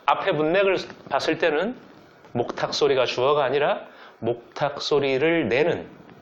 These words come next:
목탁을 두드리는 스님 자신이겠죠. 목탁 소리를 외부에서, 법당문 밖에서 듣는 일 인칭 화자는 법당을 들여다보지 않았지만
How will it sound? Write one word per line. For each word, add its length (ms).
목탁을 600
두드리는 640
스님 680
자신이겠죠. 840
목탁 400
소리를 440
외부에서, 500
법당문 500
밖에서 580
듣는 480
일 140
인칭 320
화자는 560
법당을 540
들여다보지 580
않았지만 640